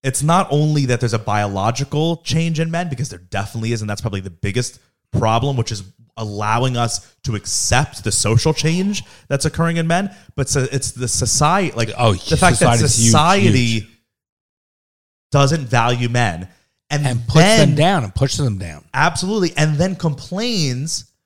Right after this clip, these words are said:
Speaker 1: when men go shoot up a school and they're like, "See, it's a problem in men." And it's like, "No, this was a boy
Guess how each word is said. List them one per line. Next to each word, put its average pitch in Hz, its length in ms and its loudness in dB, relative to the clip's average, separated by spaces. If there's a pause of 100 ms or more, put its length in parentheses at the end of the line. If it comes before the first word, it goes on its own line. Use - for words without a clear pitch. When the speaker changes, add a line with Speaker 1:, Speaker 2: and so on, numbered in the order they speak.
(200)
Speaker 1:
when 143 340 2
men 175 160 2
go 160 140 4
shoot 180 260 -2
up 160 140 -4
a 143 40 -2
school 185 760 0 (280)
and 165 160 2
they're 165 120 6
like, 147 180 2 (200)
"See, 180 260 -2
it's 139 200 -6
a 131 40 0
problem 143 440 -6
in 113 160 -6
men." 170 200 2
And 123 100 0
it's 120 100 -2
like, 135 120 -2 (180)
"No, 170 520 -2 (420)
this 220 240 -4
was 262 140 -2
a 185 60 2
boy 120 760 6